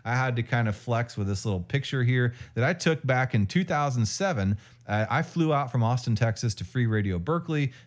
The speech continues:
uh, led by Stephen Dunifer, uh, and, and, um, over in Oakland, where I built my own F M radio transmitter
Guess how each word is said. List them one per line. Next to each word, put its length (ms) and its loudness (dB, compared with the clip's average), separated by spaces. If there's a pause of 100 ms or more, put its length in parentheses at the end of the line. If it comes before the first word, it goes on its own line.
(140)
uh, 200 2
led 260 2
by 160 2
Stephen 360 2
Dunifer, 540 0 (340)
uh, 40 -4
and, 580 0
and, 340 0
um, 360 0 (320)
over 240 4
in 100 2
Oakland, 440 2 (160)
where 120 -2
I 60 2
built 280 2
my 180 2
own 200 2
F 220 0
M 180 4
radio 300 4
transmitter 800 2